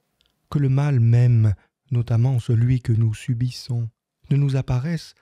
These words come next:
que dans la mesure où la miséricorde l'intègre, c'est-à-dire en fonction du plus grand bien que Dieu en tirera pour nous et pour le monde.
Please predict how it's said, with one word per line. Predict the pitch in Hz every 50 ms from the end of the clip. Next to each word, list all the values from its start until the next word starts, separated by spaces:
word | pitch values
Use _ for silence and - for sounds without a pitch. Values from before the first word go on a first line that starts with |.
| _ _ _ _ _
que | - 139
dans | 131 135
la | 131 131
mesure | 135 135 131 127 139 170 196 185 143
où | 135 131
la | 127 120
miséricorde | 117 131 127 117 123 117 120 123 - - 139 139 135 131 113
l'intègre, | 113 113 113 113 110 - - 175 180 170 131 117 107 - _ _ _
c'est-à-dire | _ - - 117 - 123 113 110 117 127 147 170 170 147 123 120 - _ _ _ _ _ _ _ _ _ _
en | - 117
fonction | 117 - - 131 123 - - - - 160 156
du | 143 123 127
plus | 127 - - 139 139 147
grand | 127 123 120 110 123 120 113 110
bien | 107 104 110 127 151 175 180 170 151
que | - - 123
Dieu | 110 104 104 113 147 160
en | 151 127 113 - -
tirera | - - 151 131 127 123 113 120 143 165 165 - -
pour | - 120 107 107 110
nous | 110 117 139 180 202 190 180 143 113
et | 101 -
pour | - - 113 110
le | 107 104
monde. | 104 127 160 175 170 139 117 101 98